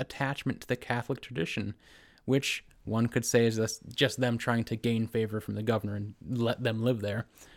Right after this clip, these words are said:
But researchers like John Howard Young in nineteen eighty-eight, he wrote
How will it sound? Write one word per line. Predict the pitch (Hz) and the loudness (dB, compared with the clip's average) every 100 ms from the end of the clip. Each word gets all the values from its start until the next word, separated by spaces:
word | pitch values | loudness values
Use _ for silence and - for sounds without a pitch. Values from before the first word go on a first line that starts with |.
| - | -10
But | 113 117 113 - - _ - - | 0 2 2 0 -8 _ -14 -2
researchers | 170 180 139 - 92 - | 2 2 0 0 -4 -2
like | 117 117 | -2 -2
John | - 131 135 | 0 2 2
Howard | 127 135 131 120 | 0 2 2 2
Young | 139 143 135 | 2 2 0
in | 123 117 | 0 2
nineteen | 120 - 127 | 0 0 -2
eighty-eight, | 123 123 123 139 127 - | 2 2 4 2 0 -2
he | 123 - | -2 0
wrote | 123 127 - | 0 2 0